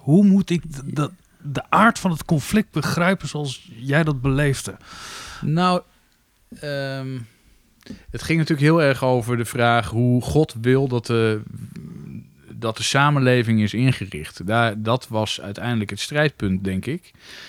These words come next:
Speaker 2: Ehm, even los van of mensen ook persoonlijk eventueel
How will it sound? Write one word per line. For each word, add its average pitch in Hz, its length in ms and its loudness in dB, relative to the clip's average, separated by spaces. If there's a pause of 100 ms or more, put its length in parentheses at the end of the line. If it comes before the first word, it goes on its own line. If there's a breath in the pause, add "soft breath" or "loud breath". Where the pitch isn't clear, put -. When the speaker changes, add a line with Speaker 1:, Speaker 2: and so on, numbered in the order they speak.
(220 loud breath)
Speaker 2:
Ehm, 110 560 2 (420 soft breath)
even 117 300 -2
los 123 260 2
van 139 380 4 (120)
of 120 180 -2
mensen 127 380 4
ook 120 300 2 (300)
persoonlijk 123 920 2
eventueel 110 1080 0